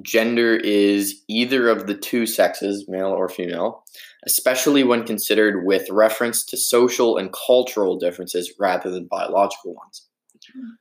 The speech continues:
Speaker 1: So I explained in my previous episode that sex is the difference between male and female,
Speaker 2: Mm-hmm.
Speaker 1: biologically.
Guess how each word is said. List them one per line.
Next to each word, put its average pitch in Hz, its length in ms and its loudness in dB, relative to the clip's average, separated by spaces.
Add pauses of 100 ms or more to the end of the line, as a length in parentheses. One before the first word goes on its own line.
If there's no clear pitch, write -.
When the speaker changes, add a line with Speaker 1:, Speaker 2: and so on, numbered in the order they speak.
(100)
Speaker 1:
So - 140 -4
I 101 60 4
explained 127 360 -2
in 120 80 -4
my 110 120 0
previous 107 440 -2
episode - 600 -4
that - 380 -4
sex - 680 -2
is - 100 -14
the 95 100 -8
difference 98 320 -2
between 90 540 -8 (280)
male 87 380 -2
and - 160 -8
female, 117 440 0
Speaker 2:
Mm-hmm. - 220 -12
Speaker 1:
biologically. 98 840 2